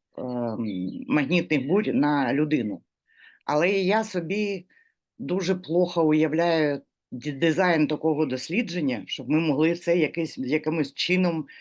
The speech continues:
е, у на-, у якійсь науковій праці досліджувати. Я думаю, що це не буде можливим ще довго. Але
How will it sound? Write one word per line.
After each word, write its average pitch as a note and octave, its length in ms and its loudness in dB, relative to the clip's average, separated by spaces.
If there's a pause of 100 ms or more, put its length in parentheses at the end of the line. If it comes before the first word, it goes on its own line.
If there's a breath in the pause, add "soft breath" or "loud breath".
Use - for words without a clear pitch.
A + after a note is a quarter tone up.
(160 loud breath)
е, C3+ 240 -4
у C#3 360 0
на-, C#3+ 300 2
у C#3 120 0
якійсь C#3 500 -2
науковій C#3 680 2
праці D#3 640 -2 (300 loud breath)
досліджувати. C3 920 -2 (360)
Я F3 300 4
думаю, G#3 360 2
що F3+ 160 -2
це G3 300 0
не F#3 120 2
буде F3 260 0
можливим E3+ 800 -2 (460)
ще F#3 200 2
довго. D3+ 480 0 (360 soft breath)
Але G3+ 420 2